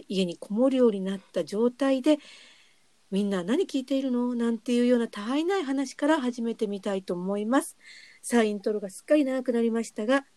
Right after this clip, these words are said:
ここからはターン編集部のスタッフ、ご紹介しながら一緒にやっていきたいと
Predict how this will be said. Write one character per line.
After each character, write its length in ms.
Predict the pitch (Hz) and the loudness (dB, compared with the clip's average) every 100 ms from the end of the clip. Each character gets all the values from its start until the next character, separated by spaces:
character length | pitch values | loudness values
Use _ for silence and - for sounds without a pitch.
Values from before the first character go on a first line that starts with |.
| _ - | _ -20
こ 100 | - | -6
こ 100 | 180 | -6
か 140 | 196 | -4
ら 80 | 165 | -4
は 240 | 190 254 - _ - | 0 -2 -2 _ -12
タ 160 | 226 202 | -8 -6
ー 20 | |
ン 40 | |
編 240 | 180 190 208 | -6 -6 -6
集 260 | - 220 | -4 -4
部 140 | 190 175 | -4 -6
の 500 | 165 156 156 151 - | -10 -10 -10 -12 -14
ス 100 | - | -2
タ 100 | 247 | 0
ッ 60 | 269 | 0
フ、 260 | 294 262 _ _ _ _ _ _ _ _ | 2 2 _ _ _ _ _ _ _ _
ご 80 | - | -12
紹 200 | - 170 | -4 -4
介 200 | 156 151 | -2 -4
し 140 | 147 196 | -2 -2
な 120 | 240 | 4
が 120 | 294 | 6
ら 100 | 302 | 6
一 140 | - | 4
緒 160 | 185 190 | -8 -8
に 100 | 160 | -8
や 60 | 160 | -10
っ 40 | |
て 120 | - | -10
い 40 | 151 | -12
き 60 | |
た 160 | - 151 | -8 -8
い 80 | 143 | -6
と 380 | - 269 - | 2 4 4